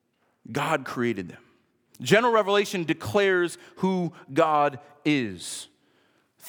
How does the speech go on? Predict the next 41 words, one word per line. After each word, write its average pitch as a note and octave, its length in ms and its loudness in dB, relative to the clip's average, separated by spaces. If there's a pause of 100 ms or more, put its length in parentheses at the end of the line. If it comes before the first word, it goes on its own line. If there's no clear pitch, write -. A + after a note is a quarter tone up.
(100)
in F3+ 120 2
a E3 80 -2
general G3+ 420 0
sense D3+ 460 -4 (180)
in E3 140 0
all F#3 360 4
of E3 80 -4
his E3 120 -4
creation. D3+ 440 -2 (540)
As C#3+ 80 0
opposed G3 320 2
to E3+ 160 0 (300)
special A3+ 500 2
revelation, D3 500 0
they're D3+ 120 -2
two G#3 180 -4
sides F#3 340 4
of D#3+ 40 -4
the D#3 80 -2
same E3+ 260 -2
coin. D#3+ 400 -2 (180)
God F3+ 260 4
reveals E3+ 340 2
himself E3 400 2
in D#3 80 -2
a C#3+ 100 -2
special F3 540 0
way B2+ 260 2
in C3+ 200 -4
his B2 140 -2
word, B2 360 0
in B2+ 120 -2
a, A#2+ 220 -2 (180)
in C3+ 140 0
a C3+ 60 0
direct C3+ 520 -2 (200)
way, B2 420 2 (360)
uh, A#2 200 0
through D3 580 0 (380)
the B2+ 80 -2
scriptures. - 520 -4